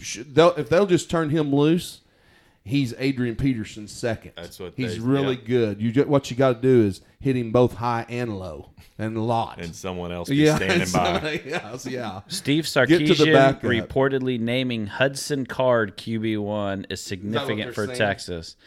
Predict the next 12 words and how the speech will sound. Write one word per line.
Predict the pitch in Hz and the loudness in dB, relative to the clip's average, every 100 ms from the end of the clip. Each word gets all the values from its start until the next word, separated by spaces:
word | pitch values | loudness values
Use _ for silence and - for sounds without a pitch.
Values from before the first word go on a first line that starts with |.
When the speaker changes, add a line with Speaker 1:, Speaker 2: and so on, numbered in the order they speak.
| - - _ | -20 -20 _
Speaker 3:
So | 104 | -4
it | 92 | -2
sounds | 117 127 117 | 0 -2 0
like | 110 - | -2 -2
Card | - 117 107 | 0 2 0
is, | 95 95 82 - - | -2 -8 -10 -18 -10
is, | 98 95 92 98 | -8 -6 -10 -6
uh, | 98 92 90 - | -4 -2 -4 -8
gonna | 104 101 | -8 -6
be | 101 | -8
a | 92 - - | -8 -16 -12
quarterback | - 101 92 90 85 | -6 -4 -4 -6 -8